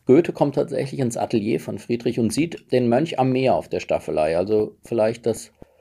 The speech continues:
modernste, das radikalste Bild, was Friedrich je gemalt hat. Aber Goethe kann damit gar nichts anfangen. Der schreibt in seinem Tagebuch sehr ratlos, eher ein offenes Meer, hat er gesehen.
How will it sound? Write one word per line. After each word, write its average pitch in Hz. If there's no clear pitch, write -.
modernste, 98
das -
radikalste -
Bild, 117
was -
Friedrich 117
je 107
gemalt 104
hat. 139
Aber 117
Goethe 143
kann 131
damit 127
gar 110
nichts 120
anfangen. -
Der 98
schreibt 104
in 117
seinem 107
Tagebuch 120
sehr 110
ratlos, 110
eher 107
ein 101
offenes 113
Meer, 87
hat -
er 82
gesehen. 87